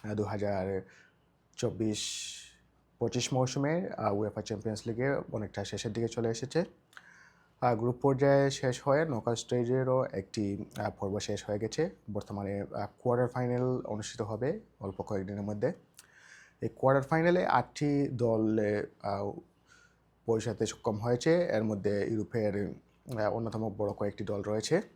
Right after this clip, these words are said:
এবং অন্যতম বড় কয়েকটি দল এই, আহ, সুপার এইট পর্বে যেতে সক্ষম হয়নি। এর মধ্যে ম্যানচেস্টার সিটি, লিভারপুল, আহ, অন্যতম। এই, আহ, সুপার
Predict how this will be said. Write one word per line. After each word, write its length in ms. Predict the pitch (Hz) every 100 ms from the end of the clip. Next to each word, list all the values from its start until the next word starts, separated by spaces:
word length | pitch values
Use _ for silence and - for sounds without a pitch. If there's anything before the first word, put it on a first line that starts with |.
| -
এবং 260 | 113 117
অন্যতম 360 | 123 120 131 127
বড় 180 | 113 113
কয়েকটি 320 | 117 113 127
দল 300 | 120 165 220
এই, 640 | 104 104 104 98 98 95 - - - - _ -
আহ, 340 | 92 92 92 90 _
সুপার 440 | - - 117 107 95 -
এইট 520 | 117 120 127 127 - -
পর্বে 600 | - 113 107 107 107 101 - 107
যেতে 200 | 104 98
সক্ষম 320 | - 113 -
হয়নি। 280 | 95 113 107
এর 140 | 156 131
মধ্যে 280 | 101 95
ম্যানচেস্টার 420 | 95 98 92 - 98
সিটি, 360 | - 101 104
লিভারপুল, 760 | 98 98 107 104 110 104 101 104 - - - - _ _
আহ, 540 | - 98 92 90 92 62 - - - _ -
অন্যতম। 480 | 117 107 110 107 175 - _ _
এই, 340 | 139 143 139 135 -
আহ, 160 | 127
সুপার 320 | - 143 175